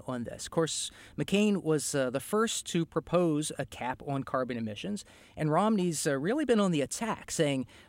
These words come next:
"Well, this means John McCain's not a real conservative, and he's putting the economy at risk through increasing energy prices." And McCain shoots back that he will trust American entrepreneurs to rise to this challenge and create, uh, green energy jobs.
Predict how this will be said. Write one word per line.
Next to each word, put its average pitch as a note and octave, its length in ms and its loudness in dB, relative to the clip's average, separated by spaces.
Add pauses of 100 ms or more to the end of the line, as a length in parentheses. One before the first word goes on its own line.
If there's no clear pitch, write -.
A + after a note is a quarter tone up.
"Well, - 80 -4
this G3 160 2
means G3 320 4
John F3+ 260 4
McCain's E3+ 460 2
not D#3+ 100 2
a D#3 60 2
real D3+ 160 2
conservative, D#3+ 760 0
and A2+ 160 -16
he's - 180 -14
putting D#3 300 2
the D3 80 4
economy D#3+ 540 2
at C3+ 80 -2
risk D#3+ 480 0 (260)
through C3 180 -2
increasing D3 600 0
energy D3 320 2
prices." A#2 440 -4 (360)
And C#3+ 120 -2
McCain G#3 460 4
shoots - 320 2
back D#3 440 2
that C3 160 -2
he G3 360 0
will E3 260 2
trust - 460 0
American F3 400 2
entrepreneurs E3 760 2
to A#2+ 200 -2
rise D#3 460 2
to - 120 -4
this D3+ 140 -2
challenge D3 460 0
and C3 140 -4 (280)
create, D3+ 420 0
uh, C3 120 -2
green E3 380 2
energy D#3 440 2
jobs. - 480 -8